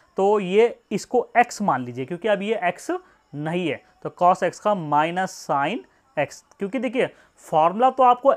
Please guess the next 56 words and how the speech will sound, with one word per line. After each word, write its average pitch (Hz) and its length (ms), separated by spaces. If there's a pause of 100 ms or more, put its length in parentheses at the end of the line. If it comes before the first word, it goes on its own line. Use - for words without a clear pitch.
(120)
x - 220
में 233 120
ही 269 80
बताया 196 320
जाएगा 139 320
ना, 302 200 (500)
ठीक 165 160
है, 302 80
बात 180 300
आ 220 40
रही 294 100
समझ 254 180
में। 165 140 (240)
अब 190 120
यहाँ 170 300
पे 285 140 (100)
x - 140
की 285 120
वैल्यू 269 240
कुछ 226 260
भी 170 180
चेंज 294 280
हो 277 80
सकती 269 280
है, 277 60
यहाँ 180 160
पे 180 160
रूट 262 260
x 294 200
है, 285 100 (320)
तो - 60
फिलहाल 160 340
हम 233 140
रूट 262 200
x 302 180
कर 294 140
लेते 269 260
हैं, 254 160 (380)
लेकिन 208 320
वो 269 120 (120)
x - 260 (260)
नहीं 170 480
है, 160 340
तो 214 80
उसका 240 260
क्या 269 140
होगा? 247 260
डिफरेंशिएट 262 720
होगा 180 200
फिर 202 200
चेन 214 280
रूल 196 160
के 180 140
according, 135 380
ठीक 202 120
है, 269 120